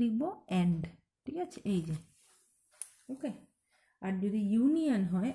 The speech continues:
আমরা দেব এই চিহ্নটা, মানে অথবা, হয়তো এর মধ্যেও থাকতে পারে,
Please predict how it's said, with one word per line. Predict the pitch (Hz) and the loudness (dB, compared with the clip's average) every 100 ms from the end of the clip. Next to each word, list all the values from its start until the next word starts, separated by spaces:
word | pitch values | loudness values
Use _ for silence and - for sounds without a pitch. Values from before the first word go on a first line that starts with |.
| 214 | 0
আমরা | 208 214 208 190 | 2 2 0 0
দেব | 202 269 214 | 0 0 0
এই | 196 | 0
চিহ্নটা, | 196 180 170 185 | 2 2 2 2
মানে | 214 185 | 2 0
অথবা, | 185 190 151 151 - - _ _ _ | -2 -2 -4 -6 -10 -20 _ _ _
হয়তো | - 185 202 202 | -6 -2 0 4
এর | 208 214 | 6 6
মধ্যেও | 208 233 262 285 | 6 4 4 2
থাকতে | 285 311 | 0 0
পারে, | 339 | 0